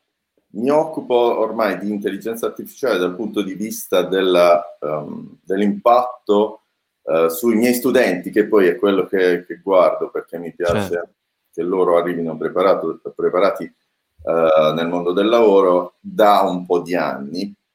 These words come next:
Speaker 1: però giusto l'anno scorso ho iniziato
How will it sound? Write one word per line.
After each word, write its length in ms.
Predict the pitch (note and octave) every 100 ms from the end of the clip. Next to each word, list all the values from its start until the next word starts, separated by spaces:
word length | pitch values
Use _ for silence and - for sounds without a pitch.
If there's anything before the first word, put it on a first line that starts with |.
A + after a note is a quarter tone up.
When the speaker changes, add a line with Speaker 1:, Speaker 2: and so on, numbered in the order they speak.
| _ -
Speaker 1:
però 600 | B2+ C#3 A#2+ G2+ G2+ G2+
giusto 340 | B2+ C3 B2
l'anno 280 | A#2 A2 G#2+
scorso 560 | - - B2 A2 - F#2
ho 40 |
iniziato 840 | F2 F2 - G2+ F#2+ - F2+ F2